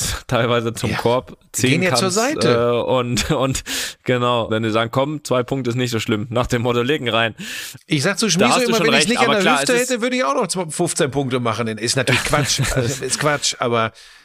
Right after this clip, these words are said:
Speaker 1: Nein, ich weiß, was du meinst, aber klar, äh, so wie du auch sagst, dann nachher Richtung Playoffs ist es natürlich
Speaker 2: Ja.
Speaker 1: dann wieder, wieder was anderes und du hast eben das beste Beispiel genannt, auch, ne, ähm, LeBron James.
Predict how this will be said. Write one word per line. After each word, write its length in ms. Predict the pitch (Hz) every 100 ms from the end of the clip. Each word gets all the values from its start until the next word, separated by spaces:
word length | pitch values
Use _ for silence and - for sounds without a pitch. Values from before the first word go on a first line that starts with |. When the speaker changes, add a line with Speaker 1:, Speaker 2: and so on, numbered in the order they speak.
| -
Speaker 1:
Nein, 280 | 113 135 170
ich 80 |
weiß, 160 | 160 180
was 160 | 190 -
du 80 |
meinst, 340 | 165 143 160 -
aber 220 | 131 135
klar, 340 | - 147 117 76 76
äh, 180 | 123 120
so 140 | 139
wie 60 | 147
du 100 | 107
auch 120 | 151
sagst, 300 | - 165 -
dann 120 | 151
nachher 520 | 156 156 156 160 156
Richtung 300 | 135 - 127
Playoffs 560 | - 117 127 143 127 - - -
ist 160 | 135
es 140 | 135 127
natürlich 380 | 113 131 123
Speaker 2:
Ja. 40 | -
Speaker 1:
dann 460 | 120 117 117 120 -
wieder, 460 | 120 123 120 117 - - - - _
wieder 260 | 120 120 117
was 140 | 110
anderes 360 | 113 127 139 127
und 100 | 113
du 60 |
hast 140 | 117 113
eben 160 | 117
das 140 | 113 -
beste 260 | 117 117
Beispiel 480 | 107 107 - 113 110
genannt, 400 | 104 101 104 120
auch, 200 | 98 107
ne, 260 | 110 117 117
ähm, 540 | - 107 104 101 95 _ - -
LeBron 520 | - 110 113 113 117
James. 320 | 117 120 120